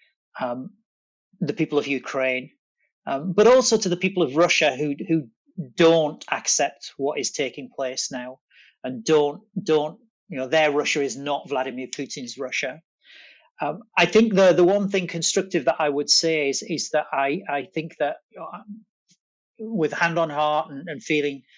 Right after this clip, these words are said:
very, you know, really bad for Ukraine, <clears throat> this particular episode is going to force the global community to think more carefully about who it is and what it does and, and, and, and, um,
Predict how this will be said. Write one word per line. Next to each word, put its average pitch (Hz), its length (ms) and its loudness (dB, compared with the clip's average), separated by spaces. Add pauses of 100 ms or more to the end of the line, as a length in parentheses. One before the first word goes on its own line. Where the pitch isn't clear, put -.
(480)
very, 160 320 2
you 127 40 -8
know, 120 80 -8
really 147 240 0
bad 156 300 4
for 156 240 2
Ukraine, 139 720 -2 (380)
<clears throat> 196 400 -2
this 175 600 2
particular 151 640 0 (380)
episode 147 460 -2
is 135 160 -6
going 147 280 0
to - 100 -16
force 147 440 -2
the 139 100 -4
global 127 280 -2
community 135 600 -10
to - 80 -14
think 139 380 -8 (500)
more 143 180 -2
carefully 139 580 0
about 131 440 -2 (840)
who 180 160 6
it 165 120 4
is 170 320 2
and 131 100 -8
what 147 180 4
it 143 180 -4
does 139 580 -4
and, 127 220 -10
and, 127 300 -12
and, 127 380 -12 (100)
and, 123 300 -14 (320)
um, 123 220 -10